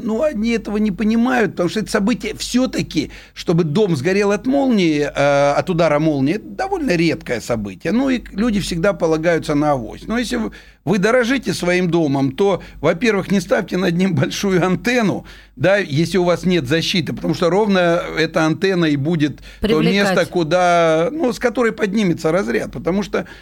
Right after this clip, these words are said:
Speaker 1: ведь, э, как поражаются большие сооружения? Это очень важно. Например, Останкинская башня, да?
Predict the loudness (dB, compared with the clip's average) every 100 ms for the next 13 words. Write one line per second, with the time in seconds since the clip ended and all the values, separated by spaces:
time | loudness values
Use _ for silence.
0 | -20 -14 -2 -2 -2 -2 2 4 4 4
1 | 4 4 2 0 -2 -2 -2 0 0 2
2 | 0 0 -2 -2 -2 -2 -2 -2 -2 -4
3 | -2 -4 -8 -8 -4 -4 -2 -2 -2 -2
4 | -2 -2 -2 -2 -4 -4 -12 -8 -8 -8
5 | -12 -14 -20 -10 -10